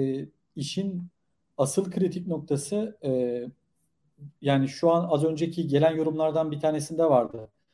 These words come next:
E, ya ben, e, işte Discord'da Midjourney üzerinden, e, bir takım U I, e, tasarımları yapmaya çalışıyorum. Ancak bunlar deneyimden çok uzak noktadalar. Evet, çok uzaklar. Yani hani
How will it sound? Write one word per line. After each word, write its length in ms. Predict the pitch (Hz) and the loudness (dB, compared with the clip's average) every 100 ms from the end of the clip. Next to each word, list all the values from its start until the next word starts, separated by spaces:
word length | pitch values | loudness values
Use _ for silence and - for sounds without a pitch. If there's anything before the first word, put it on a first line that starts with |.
| _ - | _ -4
E, 60 | 127 | 0
ya 340 | 123 127 147 | 2 4 4
ben, 320 | 151 156 - - | 2 0 -6 -4
e, 340 | 143 135 135 | -2 0 -4
işte 520 | - - 147 143 147 - 135 | -10 -2 2 2 -2 -10 -8
Discord'da 560 | 139 139 151 147 - | -6 -2 -2 -2 0
Midjourney 500 | 143 143 143 151 156 | 2 2 0 0 0
üzerinden, 600 | 143 143 139 139 135 135 _ _ _ - | 0 2 2 2 0 -2 _ _ _ -6
e, 120 | 135 | -2
bir 100 | 135 | -2
takım 380 | 147 151 156 143 | -2 0 0 4
U 180 | 147 160 | 6 6
I, 160 | 156 151 - | 4 -4 -4
e, 680 | 135 131 127 127 127 127 143 | -2 0 -2 -2 -4 -8 -6
tasarımları 480 | 143 147 147 160 185 | -4 -2 0 2 4
yapmaya 340 | 190 180 139 | 2 0 -4
çalışıyorum. 440 | 139 123 - 123 | -4 -8 -8 -4
Ancak 440 | 139 139 139 143 _ _ _ _ | -2 0 0 -2 _ _ _ _
bunlar 300 | 143 151 151 | 2 4 4
deneyimden 400 | 151 165 165 175 | 2 0 0 0
çok 200 | - 196 | 0 0
uzak 400 | 185 160 147 - _ 135 | 2 2 2 -4 _ -6
noktadalar. 540 | 123 - 120 131 214 - - | -4 -4 -4 -2 -4 -6 2
Evet, 240 | 214 208 | 4 4
çok 140 | 214 | 2
uzaklar. 500 | 180 131 - 113 _ _ _ - | 2 0 0 -12 _ _ _ -10
Yani 260 | 120 120 143 - _ _ _ _ | -8 -6 -10 -16 _ _ _ _
hani 280 | 135 131 135 | -2 -2 -4